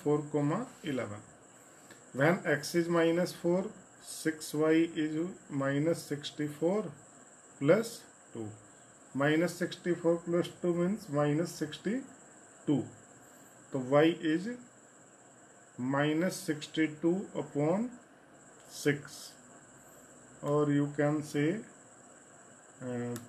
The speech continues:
thirty one upon three। तो एक पॉइंट हो सकता है आपका माइनस फ़ोर comma minus thirty one upon three। तो ये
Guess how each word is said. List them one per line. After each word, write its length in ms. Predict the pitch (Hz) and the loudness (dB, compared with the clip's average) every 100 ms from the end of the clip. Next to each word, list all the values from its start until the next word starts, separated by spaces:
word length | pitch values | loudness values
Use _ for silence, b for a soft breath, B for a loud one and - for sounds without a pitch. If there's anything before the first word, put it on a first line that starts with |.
| - | -4
thirty 400 | 131 131 156 147 | -4 -2 0 2
one 260 | 151 202 220 - - - - - - - - - 127 | 2 0 0 -6 -16 -20 -20 -20 -20 -20 -20 -8 -6
upon 480 | 117 131 151 233 - - - - | -4 -2 0 -2 -6 -16 -20 -14
three। 180 | - 117 - - - - - B B B - | -10 -10 -10 -20 -20 -20 -20 B B B -20
तो 80 | - 165 | -4 0
एक 120 | 156 - | 0 0
पॉइंट 300 | 151 147 151 | 2 4 2
हो 100 | 135 135 | -4 -6
सकता 260 | 143 - 143 | -8 -6 -2
है 140 | 135 | 2
आपका 320 | 143 - 160 160 143 | 0 -2 -2 0 0
माइनस 420 | 131 131 139 143 - - | -2 -2 -4 -6 -8 -2
फ़ोर 280 | 147 165 160 | 0 0 -2
comma 340 | 123 120 127 151 139 | -6 -4 -4 -4 -4
minus 480 | 120 123 139 147 - | -4 -4 -6 -8 -6
thirty 360 | 120 117 139 131 113 | -6 -4 -6 -4 -2
one 180 | 127 147 131 | -2 -4 -6
upon 360 | 120 123 196 254 - - - - - - | -6 -4 -6 -8 -14 -20 -20 -20 -20 -8
three। 220 | 110 107 110 - - - - - - - - - - - - - - - - - - - - - - - - - - - 120 - - - - - - - - - - | -4 -4 -6 -16 -20 -20 -20 -20 -20 -20 -20 -20 -20 -20 -20 -14 -14 -14 -20 -20 -20 -20 -20 -20 -20 -20 -20 -20 -16 -8 -8 -8 -20 -20 -20 -20 -20 -20 -20 -18 4
तो 60 | |
ये 80 | 170 | 4